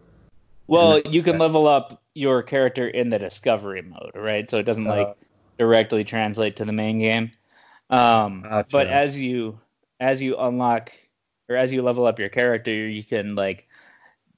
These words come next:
Speaker 1: pick different outfits or different, uh, N P Cs to unlock or different mounts. Um, they have the unicorn on fire in that mode,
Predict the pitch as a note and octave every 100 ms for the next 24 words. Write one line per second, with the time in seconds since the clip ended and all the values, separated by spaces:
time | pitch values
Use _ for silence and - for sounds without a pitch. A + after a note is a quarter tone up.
0 | _ - G#2 A2+ G2 G2+ G3 - F#3 E3
1 | - - A2+ A2 A2+ - G#2+ G2+ G2+ -
2 | - - - G#2+ G2 F#2 A2+ A2 G2+ E3+
3 | F3+ - D3+ C#3+ C#3 C3+ C3+ - G#2+ G#2+
4 | - F#2+ F#2 - A#2 D3 C#3+ - - -
5 | _ _ _ _ - A2 G#2 G2 G#2 A2+
6 | C3+ B2+ B2+ A#2+ A#2+ A2+ - B2+ B2+ B2+
7 | B2+ A#2+ A2 G#2+ B2+ A#2+ A#2+ A#2+ A#2 _
8 | _ _ _ - A#2+ B2+ A#2+ B2 - _
9 | _ _ _ B2 B2+ B2 B2+